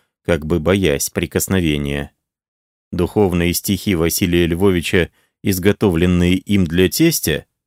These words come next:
вызывали самую неприличную весёлость Алексея Михайловича. На людном балу у Бутурлиных, стоя рядом с Василием Львовичем и отозвавшись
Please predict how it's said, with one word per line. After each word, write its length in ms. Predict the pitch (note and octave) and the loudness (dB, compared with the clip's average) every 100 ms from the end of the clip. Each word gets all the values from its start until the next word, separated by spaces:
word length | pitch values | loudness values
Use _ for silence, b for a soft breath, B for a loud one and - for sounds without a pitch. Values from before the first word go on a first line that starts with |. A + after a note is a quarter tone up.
| - | -8
вызывали 480 | F#2 F#2+ G2+ G#2+ G2+ | -2 0 2 2 2
самую 580 | - B2 C3 A#2 G#2+ G2 | 0 0 2 4 4 4
неприличную 960 | G#2 F#2+ G2 F2+ G2+ - F#2 E2 E2 | 2 0 0 0 -2 -2 -2 -2 0
весёлость 680 | E2+ - B2 B2 F2 - - _ _ - | -2 -2 0 2 0 -4 -14 _ _ -6
Алексея 520 | F2+ E2+ - F2 E2 | -4 -2 -2 0 0
Михайловича. 760 | D#2+ - E2+ D#2 D#2 - D#2+ - _ _ _ _ _ | -2 -4 -2 -2 -4 -4 -6 -6 _ _ _ _ _
На 180 | F2+ G2 | 0 2
людном 500 | G2 G#2 F#2 F#2 F2+ | 4 2 2 2 2
балу 400 | F#2 G#2 G2+ F#2 | 2 2 2 0
у 120 | - F#2+ | -2 -2
Бутурлиных, 960 | F#2 F#2+ G2 F#2+ G#2 A2 C#3 - - _ _ _ | -2 0 0 2 2 2 0 -2 -18 _ _ _
стоя 420 | - - F#2 E2 | -8 2 4 4
рядом 400 | E2 F#2+ F2+ D#2+ | 4 4 4 0
с 80 | D#2 | 0
Василием 600 | G2 F2 F#2+ E2+ E2+ E2 | 0 0 0 2 2 2
Львовичем 640 | E2+ F2+ D3 G#2 - F#2 F2 | 0 2 2 2 0 0 0
и 120 | G2 | 2
отозвавшись 840 | F#2+ G2 F#2+ G#2+ G#2 - G2 - | 2 2 2 2 2 2 -2 -2